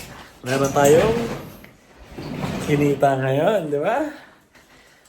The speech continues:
Ah, tamang-tama naman. Itong pangalan namin, si Marcus, sa isang linggo, ano siya? Mm, manonood siya ng concert ni Travis Scott sa Milan. So,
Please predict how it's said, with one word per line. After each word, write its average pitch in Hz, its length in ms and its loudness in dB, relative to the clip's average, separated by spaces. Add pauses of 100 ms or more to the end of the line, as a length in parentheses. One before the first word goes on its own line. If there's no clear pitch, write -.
(380)
Ah, 160 320 -2
tamang-tama 165 640 -2
naman. 147 240 0
Itong 147 480 -2
pangalan 143 340 0
namin, 131 300 -2
si 131 160 -6
Marcus, 127 560 -4 (220)
sa - 100 -10
isang 139 200 0
linggo, 131 280 -2
ano 113 160 -4
siya? 139 280 -4 (680)
Mm, 131 960 0 (800)
manonood 131 360 2
siya 131 120 0
ng 127 320 0
concert 127 380 2
ni 123 180 -2
Travis 120 320 -4
Scott - 320 0 (560)
sa 117 400 0
Milan. 123 480 -2 (640)
So, 104 800 -6